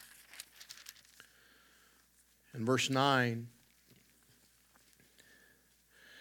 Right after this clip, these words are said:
the Bible says, "So Hannah rose up after they had eaten in Shiloh and after they had drunk.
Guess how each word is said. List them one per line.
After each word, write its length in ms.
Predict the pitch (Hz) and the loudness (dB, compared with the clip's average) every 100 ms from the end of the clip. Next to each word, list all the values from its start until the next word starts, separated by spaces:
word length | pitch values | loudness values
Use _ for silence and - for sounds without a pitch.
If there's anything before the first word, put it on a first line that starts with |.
| - - _ | -20 -20 _
the 40 | |
Bible 340 | 120 156 147 139 | 10 12 12 6
says, 280 | - 151 - | 6 6 6
"So 240 | 165 151 | 6 4
Hannah 460 | 135 165 160 139 131 | 8 8 10 8 6
rose 360 | 139 139 127 | 8 8 6
up 240 | 139 131 131 | 6 6 6
after 280 | 127 123 | 4 2
they 120 | 127 123 | 0 2
had 120 | 127 | 2
eaten 240 | 139 131 | 0 -2
in 80 | 110 | -4
Shiloh 600 | - 135 127 117 110 107 | 0 4 4 4 2 -2
and 80 | 107 | -2
after 300 | 113 113 123 | -4 -4 -4
they 140 | 113 | -2
had 180 | 107 101 | -2 -6
drunk. 460 | 110 117 107 113 | 0 0 0 -6